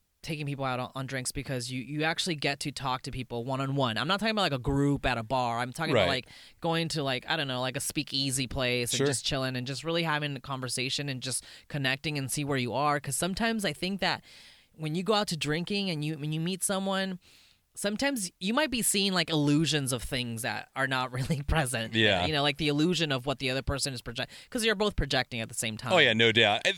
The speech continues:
Speaker 2: but there's a good spot I used to love going to down in San Diego called Seven Grand. It's still down there. I think it's
Speaker 1: They
Speaker 2: in
Speaker 1: have
Speaker 2: Hill-
Speaker 1: one here, too.
Speaker 2: Yeah, they do. Uh, it's in Hillcrest.
Speaker 1: Oh, I love
Speaker 2: Eh,
Speaker 1: Hillcrest, yeah.
Speaker 2: yeah, it's a good area.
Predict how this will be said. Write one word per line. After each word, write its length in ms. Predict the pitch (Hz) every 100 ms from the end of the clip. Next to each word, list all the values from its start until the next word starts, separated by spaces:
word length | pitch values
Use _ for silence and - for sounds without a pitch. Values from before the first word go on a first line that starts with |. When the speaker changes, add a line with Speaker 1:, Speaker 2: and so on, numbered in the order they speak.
| 156 -
Speaker 2:
but 140 | 180 - - - -
there's 240 | 123 170
a 80 | 185
good 220 | 95 120
spot 320 | - - 101 98
I 40 |
used 200 | 104 -
to 60 | 95
love 280 | 92 101 87
going 280 | 95 95 90
to 180 | 95
down 220 | 87 95 90
in 60 |
San 220 | - 98 87
Diego 300 | 90 90 87
called 240 | 101 90
Seven 320 | - 98 95
Grand. 320 | 85 90 85
It's 100 | 87
still 200 | - 131
down 280 | 101 95 92
there. 240 | 90 90 90 - - _ _ -
I 60 |
think 120 | 107 147
it's 100 | 151
Speaker 1:
They 80 | 214
Speaker 2:
in 60 |
Speaker 1:
have 80 | 196
Speaker 2:
Hill- 60 | 254
Speaker 1:
one 120 | 170
here, 140 | 190
too. 220 | - 285 127
Speaker 2:
Yeah, 120 | 123
they 80 | 113
do. 280 | 107 90 - -
Uh, 160 | 110 110
it's 140 | 110
in 80 | 131
Hillcrest. 800 | 107 117 - 101 87 - - - _ _ -
Speaker 1:
Oh, 60 | 139
I 100 | 127
love 180 | 120
Speaker 2:
Eh, 40 | 107
Speaker 1:
Hillcrest, 360 | 120 117 104 -
yeah. 180 | 101 117
Speaker 2:
yeah, 160 | 135 113
it's 100 | 98
a 40 |
good 160 | 156 139
area. 420 | 143 147 151